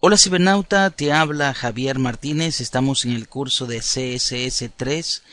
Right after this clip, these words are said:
que sigues a través de triple W punto video guion tutoriales punto net. Bien cibernauta, entonces habíamos comenzado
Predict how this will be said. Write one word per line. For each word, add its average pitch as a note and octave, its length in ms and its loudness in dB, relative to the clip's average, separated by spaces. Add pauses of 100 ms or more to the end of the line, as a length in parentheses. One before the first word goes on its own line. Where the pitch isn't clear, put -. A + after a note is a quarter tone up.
(340)
que C#3+ 140 0
sigues G#3 440 2
a C#3+ 60 2
través C3 440 -2
de C#3 100 0
triple C#3 520 -4
W B2 480 -2
punto C3+ 420 -2
video A#2+ 420 -4
guion B2 400 -2
tutoriales A#2+ 920 -6 (340)
punto C#3+ 400 -2
net. A#2 240 -2 (600)
Bien D#3+ 280 6
cibernauta, F3+ 540 4
entonces E3 680 2
habíamos D3+ 640 0
comenzado C#3 800 0